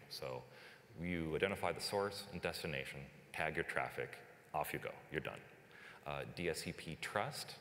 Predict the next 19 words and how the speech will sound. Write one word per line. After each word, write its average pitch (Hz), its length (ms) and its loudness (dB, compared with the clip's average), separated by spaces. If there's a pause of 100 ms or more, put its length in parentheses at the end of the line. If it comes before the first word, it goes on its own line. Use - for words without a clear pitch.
(120)
would 82 160 0
be, 80 340 2 (300)
uh, 73 380 0
the 82 200 6
higher 104 380 6
network 95 320 8
layers. 90 640 6
Let's 85 240 2
use, 78 560 0
um, 71 340 -2 (680)
let's - 200 4
use 90 160 2
the 80 80 6
network 78 300 4
intelligence, 78 640 2
N 82 120 0
bar. 76 480 4 (140)
Um, 71 300 -4 (280)
uh, 73 40 -4